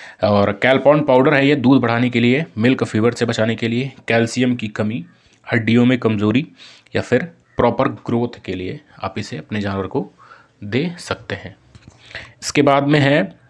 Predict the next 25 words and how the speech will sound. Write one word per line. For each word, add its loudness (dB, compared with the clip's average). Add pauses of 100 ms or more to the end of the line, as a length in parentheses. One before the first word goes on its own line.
(540)
अर्गोवेट 4
सिरप, 2
ये 2
यूट्राइन 2
क्लीनर 0
है, -6 (600)
यानी 2
जियर 2
अटक 2
जाए 4
या 4
फिर 0 (380)
बच्चा -2
देने 0
के -2
बाद -4 (340)
गर्भाशय 0
की 2
सफाई 0
के -4
लिए 0
आप 0
इसे -2
देते -2
हैं। -2